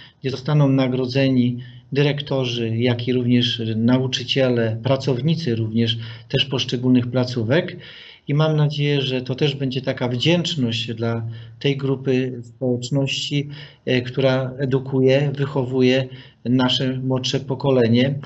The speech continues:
i bardzo ma wpływ na to, jakie to pokolenie będzie w przyszłości. I z tej okazji tutaj chciałbym bardzo serdecznie przede wszystkim na początku podziękować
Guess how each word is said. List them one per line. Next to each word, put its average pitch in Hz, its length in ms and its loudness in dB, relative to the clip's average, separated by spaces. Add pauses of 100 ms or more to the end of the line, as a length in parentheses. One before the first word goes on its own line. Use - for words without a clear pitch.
(320)
i 131 60 -8
bardzo 139 360 0
ma 131 220 0
wpływ 127 400 -6
na 127 160 0
to, 151 220 -2
jakie 127 300 -2
to 123 100 -6
pokolenie 123 500 2
będzie 117 340 0
w 113 40 -6
przyszłości. - 720 -2 (480)
I 113 60 -8
z 113 80 -8
tej 143 200 2
okazji 131 500 -4
tutaj 127 240 -6
chciałbym 127 420 0
bardzo 127 280 0
serdecznie 131 460 -2
przede 131 280 -2
wszystkim 139 400 -2
na 127 120 4
początku 139 460 0
podziękować 147 840 2